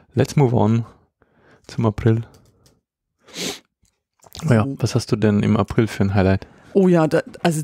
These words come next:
Speaker 2: das ist wirklich einer der Highlights, finde ich, schlechthin. Der hat auch einen Oscar bekommen und, äh, den haben wir leider, leider auch nicht im Kino gesehen. Also da wirklich leider, leider. Und zwar haben wir den, ähm, ja, dann auch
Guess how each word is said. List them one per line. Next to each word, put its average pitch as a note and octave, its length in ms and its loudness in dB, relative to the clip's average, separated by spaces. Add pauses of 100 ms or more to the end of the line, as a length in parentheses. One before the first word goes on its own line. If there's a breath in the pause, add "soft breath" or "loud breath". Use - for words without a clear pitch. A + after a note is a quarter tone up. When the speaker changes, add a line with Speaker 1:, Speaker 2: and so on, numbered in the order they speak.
Speaker 2:
das A#3+ 340 2
ist E3 120 -4
wirklich D3 340 -4
einer D3 240 0
der D#3 520 0
Highlights, C#3+ 460 0
finde D#3 260 -2
ich, D#3 140 -6
schlechthin. F3+ 480 -2
Der E3 140 0
hat D3+ 180 -4
auch C#3 260 -4
einen C3+ 240 -2
Oscar - 300 -2
bekommen F3 560 0
und, D#3 340 0
äh, D3 140 0
den D3+ 180 0
haben D#3+ 180 4
wir D#3 100 2
leider, D#3 380 2
leider E3 360 2
auch D#3+ 120 0
nicht F#3 140 0
im F3+ 80 -6
Kino F#3 240 -2
gesehen. G3 260 -2
Also D3 160 0 (120)
da F3+ 380 2
wirklich - 320 -4
leider, F3+ 260 0
leider. F3 380 0 (560 loud breath)
Und G3+ 240 2
zwar E3 400 2
haben E3+ 160 2
wir E3 80 2
den, D#3+ 400 -2
ähm, D3+ 520 -2 (100)
ja, D#3 180 2
dann D#3+ 160 0
auch - 220 -6